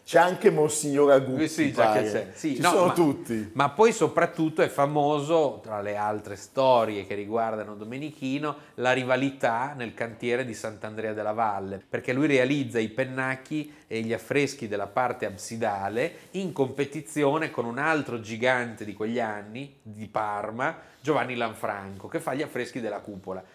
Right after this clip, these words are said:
Speaker 2: Lanfranco è già il turbinio barocco, lui è ancora molto classico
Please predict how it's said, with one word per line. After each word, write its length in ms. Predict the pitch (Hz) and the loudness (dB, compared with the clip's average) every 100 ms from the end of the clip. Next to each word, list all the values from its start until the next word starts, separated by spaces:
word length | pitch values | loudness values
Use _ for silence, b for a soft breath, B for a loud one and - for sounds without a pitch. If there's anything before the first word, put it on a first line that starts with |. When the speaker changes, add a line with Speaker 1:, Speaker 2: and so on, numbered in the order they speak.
| - | -10
Speaker 2:
Lanfranco 640 | 120 117 139 170 175 147 | -10 -4 0 0 2 2
è 80 | 110 | 2
già 480 | 117 123 143 135 - | 2 2 2 -2 -12
il 200 | 151 117 | -8 -8
turbinio 640 | - 135 127 123 123 135 120 | -2 -2 -2 -4 -2 0 2
barocco, 680 | 123 123 104 - - 98 b - | 2 2 -2 -6 -10 -10 b -4
lui 200 | 135 165 | 4 4
è 40 | |
ancora 420 | 123 107 127 135 | 4 2 4 4
molto 380 | 120 139 147 143 | 4 0 0 -2
classico 800 | - 135 120 117 - 135 160 175 | -2 -2 -2 -4 -8 0 2 2